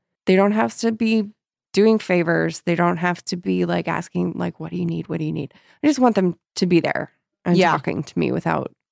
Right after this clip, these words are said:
Speaker 1: needing to cheer me up.
Speaker 2: Yeah.
Speaker 1: With Mike, though, he does want me to shake him out of it because for him, it's
Speaker 2: Mm-hmm.
Speaker 1: not, like, clinical
Speaker 2: Mm-hmm.
Speaker 1: depression. It's just, like, he'll be in a mood.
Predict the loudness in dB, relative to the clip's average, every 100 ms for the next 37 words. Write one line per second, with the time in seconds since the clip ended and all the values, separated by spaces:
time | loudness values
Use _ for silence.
0 | _ _ _ _ 2 4 4 2 0 -4
1 | -6 -2 -2 -2 -6 -8 -16 _ _ _
2 | 0 0 -2 _ _ _ 2 4 4 2
3 | 4 4 2 0 2 4 2 -2 -6 -2
4 | 4 4 4 2 0 -2 -4 -4 -2 -2
5 | -4 -12 _ -4 -2 0 0 -2 -4 -6
6 | -8 -10 -8 -4 0 0 2 4 4 4
7 | 4 2 2 -2 -4 -10 _ -4 4 4
8 | 4 0 -4 -4 _ _ -2 4 6 4
9 | 2 -2 -2 -4 -4 -6 -8 -4 -4 -4
10 | -6 -4 -2 -2 -2 -2 -2 -6